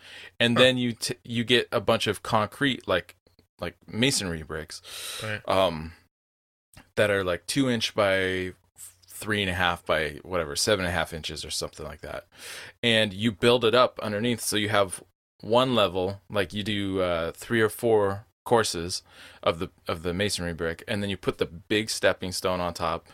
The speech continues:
Speaker 1: and then you do a couple more courses, and then another stepping stone on top of that. So you, at the very bottom, you put the fire, in the middle is where you cook, and then top is your lid. That kinda helps, uh, uh, cycle the heat over the top of where the pizza
Speaker 2: Huh.
Speaker 1: will be cooking. And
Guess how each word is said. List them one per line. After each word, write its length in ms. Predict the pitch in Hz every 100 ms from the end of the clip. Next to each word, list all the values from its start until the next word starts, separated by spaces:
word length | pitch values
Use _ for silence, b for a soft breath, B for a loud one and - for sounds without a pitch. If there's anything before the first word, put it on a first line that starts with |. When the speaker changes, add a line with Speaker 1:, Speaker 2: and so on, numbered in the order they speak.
| B B B B
Speaker 1:
and 200 | 98 98
then 140 | 101
you 100 | 101
do 120 | 98 98
a 60 |
couple 320 | - 123 -
more 180 | 110 113
courses, 520 | - 98 85 87 82
and 200 | - 104
then 120 | 104 101
another 420 | 98 107 117 107
stepping 380 | - 98 90 87
stone 280 | - 92
on 120 | 87 82
top 200 | 87 90
of 40 |
that. 200 | 92 -
So 140 | -
you, 140 | 98 90
at 80 | -
the 80 | 85
very 260 | 107 123
bottom, 300 | 113 101 95
you 80 | 90
put 160 | - -
the 80 |
fire, 400 | 85 123 123 123 120 B B
in 120 | 92
the 80 | 92
middle 240 | 113 113
is 120 | 107 107
where 100 | 101
you 120 | 92
cook, 260 | - 101 90
and 100 | 82
then 120 | 78
top 260 | - 90 -
is 140 | 78
your 100 | 80
lid. 340 | 80 87 80 73
That 200 | 80 -
kinda 200 | 78 76
helps, 380 | 80 78 - - B B B B
uh, 300 | 101 92 82 -
uh, 420 | 90 80 76 73 _ _ -
cycle 400 | - 104 - 87
the 120 | 82
heat 280 | - 104 90
over 220 | 95 80 80
the 80 |
top 320 | 80 80 78 78
of 260 | 76 -
where 140 | 92 80
the 80 |
pizza 260 | - 101 95
Speaker 2:
Huh. 60 | 85
Speaker 1:
will 100 | 78
be 120 | 80
cooking. 420 | - 78 78 78 -
And 300 | 98 92